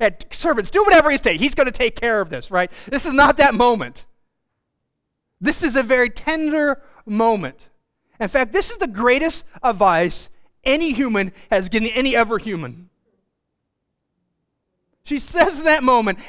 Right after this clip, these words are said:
after she is rebuked by Jesus, she says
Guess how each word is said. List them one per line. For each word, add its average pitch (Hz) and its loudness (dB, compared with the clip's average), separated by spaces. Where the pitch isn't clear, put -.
after 392 0
she 330 0
is 302 0
rebuked 262 0
by 226 4
Jesus, 196 -6
she 202 -12
says 160 -6